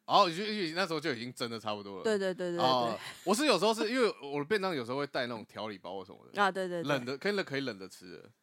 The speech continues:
Speaker 1: 我就直接冷着吃。
Speaker 2: 啊，那个好吃吗？冷的好吃吗？
Speaker 1: 我，我什么冷的都可以吃。<laughs> 你，
Speaker 2: 那你蛮适合当日本人的啊，
Speaker 1: 我，我是啊，
Speaker 2: 他们吃什么冷都可以。
Speaker 1: 我是啊，我是啊，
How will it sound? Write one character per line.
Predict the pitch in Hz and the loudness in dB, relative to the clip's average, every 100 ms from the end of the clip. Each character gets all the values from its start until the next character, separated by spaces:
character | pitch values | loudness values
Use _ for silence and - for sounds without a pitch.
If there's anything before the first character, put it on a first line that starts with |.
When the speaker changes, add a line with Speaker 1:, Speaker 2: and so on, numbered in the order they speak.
| _ _ _ _ | _ _ _ _
Speaker 1:
我 | - - | -14 -2
就 | |
直 | 440 | 0
接 | 554 | 2
冷 | |
着 | |
吃。 | |
Speaker 2:
啊， | |
那 | |
个 | 427 | 2
好 | 233 170 | 2 0
吃 | - 226 | 0 -4
吗？ | 214 196 | -2 -4
冷 | 202 185 | 2 2
的 | 180 | 2
好 | 208 156 | -4 -6
吃 | - 185 | -6 -6
吗？ | 165 165 | -4 -6
Speaker 1:
我， | 180 123 | -8 -6
我 | 127 | -6
什 | 127 | -6
么 | 113 | -6
冷 | 104 | -8
的 | 95 | -8
都 | |
可 | 117 170 | -6 -4
以 | |
吃。 | 196 - | -4 -2
<laughs> | 226 262 254 381 - 247 - - - - | 0 0 2 0 0 -8 -12 -20 -20 -8
你， | 160 147 | -8 2
Speaker 2:
那 | 349 | 6
你 | 302 | 8
蛮 | 208 220 | 8 6
适 | 262 | 6
合 | 240 | 6
当 | 214 | 6
日 | 233 | 6
本 | 208 175 | 4 4
人 | 151 147 | 2 0
的 | 151 | -4
啊， | 196 | -2
Speaker 1:
我， | 254 | 0
我 | |
是 | 311 | 2
啊， | |
Speaker 2:
他 | |
们 | 277 | 4
吃 | 220 | 4
什 | 202 | 4
么 | 175 | 2
冷 | 170 165 151 | 4 4 2
都 | |
可 | 143 | 0
以。 | |
Speaker 1:
我 | |
是 | 175 | 0
啊， | 151 113 | -2 -2
我 | |
是 | - | -4
啊， | 240 | -6